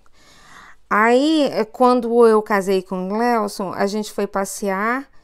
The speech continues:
e eu vi, isso era tão baratinho, eu digo, "Ah, eu vou levar."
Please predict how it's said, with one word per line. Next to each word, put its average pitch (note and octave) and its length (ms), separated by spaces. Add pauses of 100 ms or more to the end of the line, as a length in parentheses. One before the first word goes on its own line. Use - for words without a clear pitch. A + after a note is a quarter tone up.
(320)
e A#3+ 160
eu D4 160
vi, C#4+ 680
isso C#4 320
era C#4 140
tão D#4 200
baratinho, B3+ 880
eu A#3 120
digo, A#3+ 200
"Ah, B3+ 180
eu B3 120
vou A#3+ 140
levar." A#3 500